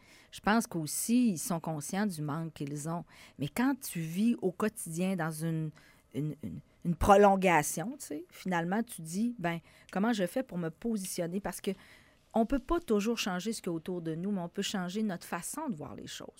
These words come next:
On peut changer notre façon de l'aborder. Puis c'est,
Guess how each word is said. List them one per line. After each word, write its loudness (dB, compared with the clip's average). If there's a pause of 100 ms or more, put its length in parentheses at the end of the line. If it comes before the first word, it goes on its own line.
On -12
peut -4
changer 0
notre 0
façon -4
de -2
l'aborder. -2 (640)
Puis -12
c'est, -12